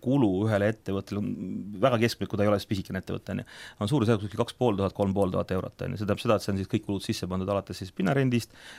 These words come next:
lisadeenuste rendist, mis puudutavad siis valgustusi ja internetti ja muid asju. Siis sa pead transportima need kuidagi oma asjad sinna ja tagasi vedama, inimeste nii-öelda palk,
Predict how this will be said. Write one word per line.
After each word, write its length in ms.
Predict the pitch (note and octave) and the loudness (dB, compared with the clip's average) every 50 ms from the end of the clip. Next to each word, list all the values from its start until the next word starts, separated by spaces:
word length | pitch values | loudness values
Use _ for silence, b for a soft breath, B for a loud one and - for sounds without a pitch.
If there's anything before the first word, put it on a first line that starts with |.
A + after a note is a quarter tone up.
| B B | B B
lisadeenuste 560 | - C#3 D#3+ B2 A#2 A#2 A2+ A2 - - A2 A2 | 2 2 4 4 6 6 4 4 2 2 2 2
rendist, 320 | A2 A2 G#2+ G#2 - - | 4 4 2 0 -2 -4
mis 140 | G2 - - | -10 -6 -4
puudutavad 320 | G2+ G2+ F#2 - F#2+ F#2 | -4 -4 -2 -4 -6 -6
siis 100 | G2+ - | -6 0
valgustusi 640 | - G#2+ G#2 G2 G2+ - - G2 F#2+ F#2+ G2+ G2 G2+ | 0 2 2 2 -2 -4 -4 -6 -4 -2 0 0 0
ja 80 | G2+ | 0
internetti 480 | G#2 F#2+ G2+ F#2+ G2+ G2+ F#2+ - - G2+ | 0 0 0 -2 -2 -2 -4 -2 -2 0
ja 20 | |
muid 180 | G#2 G#2 G2+ G#2 G2 | 0 2 2 0 0
asju. 260 | F#2+ - - G2+ F#2 B B B B B - | -2 -2 -2 -2 -2 B B B B B -8
Siis 80 | - D3+ | -4 -2
sa 80 | - | -2
pead 140 | G2+ F2 - | -2 0 2
transportima 580 | - B2+ C#3 C#3 - - A#2+ - - A2 A2 G#2+ | 2 2 2 2 0 -2 -2 -2 0 0 0 0
need 80 | A2 | 0
kuidagi 240 | - G#2+ G#2+ G2+ G2+ | 0 0 0 0 0
oma 160 | G2+ G#2 A2+ | 2 2 2
asjad 160 | A2 G#2+ F#2+ - | 2 2 -2 0
sinna 360 | - G#2+ G#2 G2+ G2+ G2 G2 | 0 0 0 2 0 0 0
ja 40 | - | 2
tagasi 320 | C3+ C#3 C3 A2+ G#2+ A2 | 2 2 2 2 2 0
vedama, 320 | G#2+ G#2+ G#2+ G2+ G2+ G#2+ | 2 2 2 2 4 2
inimeste 400 | C3 D3 C3+ A#2+ A2+ - - G#2 | 2 4 4 2 0 0 0 0
nii-öelda 280 | G#2+ G#2+ G#2+ G2+ G2+ F#2+ | 2 4 4 2 2 2
palk, 240 | - A2 A2 G#2+ - | 2 0 0 0 -2